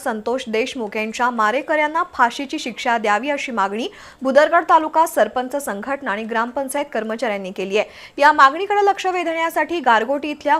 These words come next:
हुतात्मा क्रांती चौकात निदर्शनं करण्यात आली.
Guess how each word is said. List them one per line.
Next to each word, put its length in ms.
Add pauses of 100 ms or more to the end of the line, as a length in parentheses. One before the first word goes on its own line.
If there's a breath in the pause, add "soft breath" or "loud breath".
हुतात्मा 420
क्रांती 380
चौकात 500
निदर्शनं 480
करण्यात 400
आली. 200